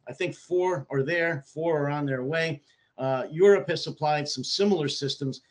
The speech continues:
They need at minimum three to four hundred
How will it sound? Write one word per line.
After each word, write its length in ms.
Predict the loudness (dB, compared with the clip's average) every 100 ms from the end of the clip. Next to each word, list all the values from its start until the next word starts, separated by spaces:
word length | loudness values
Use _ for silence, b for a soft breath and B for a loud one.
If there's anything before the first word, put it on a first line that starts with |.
| _ _ -6
They 240 | -2 0
need 460 | -2 -2 -4 -4 -8
at 180 | -10 -10
minimum 560 | -4 -2 0 0 -2 -8 _ _ _ _ _
three 300 | -10 -2 -2
to 120 | -2 -10
four 320 | -8 -6 -4
hundred 500 | -2 0 0 -4